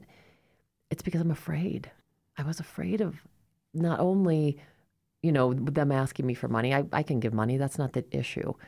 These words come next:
Part of it is I'm afraid I, I don't want to ever see myself there. I'm afraid of this unknown. And so that was really transformative for me. And, and so what I've started to do instead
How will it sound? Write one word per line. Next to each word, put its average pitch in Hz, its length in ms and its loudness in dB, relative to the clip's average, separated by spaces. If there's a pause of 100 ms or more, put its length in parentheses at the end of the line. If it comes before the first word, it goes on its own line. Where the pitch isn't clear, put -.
(260)
Part 240 200 0
of 202 80 2
it 147 80 2
is 143 160 -2
I'm 147 160 0
afraid 160 560 0
I, - 80 -10 (160)
I 143 140 -4
don't 196 160 -2
want 165 160 0
to - 260 -8
ever 160 160 -2
see 160 240 -4
myself - 580 -4
there. - 320 -6 (360)
I'm 180 160 4
afraid 170 640 2
of 139 320 2 (100)
this 156 260 -2
unknown. 151 720 2 (360)
And 160 140 2
so 175 100 2
that 170 160 4
was 175 140 0
really 175 240 2
transformative 151 720 -2
for 127 120 -2
me. 123 200 2
And, 120 120 2
and 131 260 0
so 143 200 4
what 143 400 2
I've 139 160 0
started 143 360 0
to 131 80 -6
do 143 320 2
instead 127 680 0